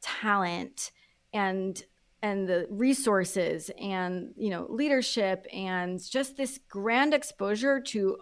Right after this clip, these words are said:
so much creation, where you're, whether you're creating a runway show or a home, uh, you know, installation or, you know, a, a store opening. I mean, and I was exposed to many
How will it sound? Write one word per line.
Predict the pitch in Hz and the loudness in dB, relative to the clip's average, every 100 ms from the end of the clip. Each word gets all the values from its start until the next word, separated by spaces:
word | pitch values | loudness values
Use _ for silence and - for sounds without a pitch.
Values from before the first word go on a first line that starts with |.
| - | -8
so | - 247 | 0 2
much | 247 - | 2 0
creation, | - - 208 190 185 - 285 277 277 | -12 -4 2 4 4 4 4 4 4
where | 196 | 2
you're, | 180 175 - | 2 0 -2
whether | 196 185 | -2 0
you're | 180 175 | -2 -4
creating | - 190 185 175 170 _ _ | -6 -4 -2 -4 -8 _ _
a | - | 2
runway | 311 330 294 | 4 6 4
show | 285 302 269 240 233 233 - _ _ | 2 4 6 8 6 2 -2 _ _
or | - 190 180 | 0 2 2
a | - | 2
home, | 185 - 294 285 269 | 2 8 8 10 6
uh, | 247 - - - | 2 -8 -18 -6
you | 226 | -2
know, | 208 | 2
installation | 247 233 - 226 220 220 - 220 208 208 208 - | 4 4 4 4 4 2 0 0 0 0 -4 -4
or, | 185 175 175 175 - - - _ | -4 0 0 -2 -6 -20 -20 _
you | 196 | -6
know, | 180 - 180 - - 196 - _ _ | -4 -2 -2 -6 -10 -16 -18 _ _
a, | - 180 - - - | -4 -4 -4 -8 -6
a | 247 | -4
store | - 254 254 | 6 10 12
opening. | 294 302 277 269 269 262 | 10 10 8 8 8 6
I | - | 4
mean, | 226 226 - | 0 -2 4
and | 254 262 | 4 6
I | - 233 | 4 4
was | 247 | 4
exposed | 254 254 240 | 2 0 2
to | 240 208 - | 2 0 0
many | 214 208 208 | 0 0 0